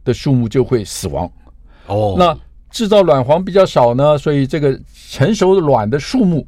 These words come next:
Speaker 1: 就会比较少。
Speaker 2: 嗯。
Speaker 1: 啊，但是这，这个，你想想看，这种策略其实帮助不大。
Speaker 2: 对，因-，因-，
Speaker 1: 啊。
Speaker 2: 因为它应该产更多呀。
Speaker 1: 对。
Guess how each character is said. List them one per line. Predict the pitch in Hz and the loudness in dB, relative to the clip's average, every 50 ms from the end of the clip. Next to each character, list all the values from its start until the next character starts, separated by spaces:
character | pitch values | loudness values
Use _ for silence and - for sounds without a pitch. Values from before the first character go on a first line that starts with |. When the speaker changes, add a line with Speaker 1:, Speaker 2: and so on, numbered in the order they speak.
| - - | -10 -6
Speaker 1:
就 | - 139 | -4 -2
会 | 117 117 | 0 0
比 | 104 95 | -2 -2
较 | 110 101 | -4 -4
少。 | 98 - - - - - - - - - | -4 -4 -6 -8 -8 -12 -20 -20 -20 -10
Speaker 2:
嗯。 | - 95 92 85 | -8 -6 -4 -4
Speaker 1:
啊， | 78 65 - - - - - - - - - _ - _ _ _ _ _ - - _ | -6 -8 -10 -14 -20 -20 -20 -20 -20 -20 -20 _ -20 _ _ _ _ _ -20 -18 _
但 | - 240 247 | 0 0 0
是 | 240 277 240 | 0 -2 -6
这， | - 320 294 277 | -6 -4 -4 -4
这 | 208 - - 330 311 262 | -4 -4 -4 -2 -2 -2
个， | 220 277 254 254 - - - - _ _ _ | 0 0 0 0 -2 -10 -20 -20 _ _ _
你 | 180 180 180 | -6 -6 -4
想 | - 262 262 | -2 0 0
想 | 247 240 | 0 0
看， | 220 254 226 | 0 -2 -2
这 | - 302 294 | -2 -4 -2
种 | 247 175 143 | -2 -4 -4
策 | - - 233 | 0 0 0
略 | 214 208 190 | 2 2 2
其 | 170 - 180 185 | 0 0 -4 -6
实 | 175 - 208 208 208 208 208 208 208 202 196 - - - - - - - - - - _ _ _ _ _ - - | -6 -4 -4 -2 -2 -2 -2 -2 -2 -4 -6 -8 -12 -16 -20 -20 -20 -20 -20 -20 -20 _ _ _ _ _ -10 -6
帮 | - 233 254 | -4 -2 -2
助 | 247 208 | -2 -2
不 | 190 233 | -2 0
大。 | 254 254 254 - - - - | -2 -2 -2 -4 -12 -20 -10
Speaker 2:
对， | - 127 104 90 69 - 92 | -8 -8 -8 -8 -12 -16 -14
因-， | 113 127 131 110 127 | -10 -10 -10 -10 -8
因-， | 151 165 160 160 165 | -6 -4 -4 -4 -2
Speaker 1:
啊。 | - | -2
Speaker 2:
因 | 185 | 0
为 | 185 170 | 0 0
它 | 190 208 | 0 0
应 | 208 | 0
该 | 202 220 220 | -2 -2 -4
产 | - - 101 98 | -4 -6 -6 -6
更 | - 196 165 139 | -4 -4 -4 -2
多 | 131 160 165 165 165 | 0 0 0 0 0
呀。 | 160 147 - - - | -2 -6 -10 -16 -4
Speaker 1:
对。 | - 240 233 190 170 | 0 2 2 2 0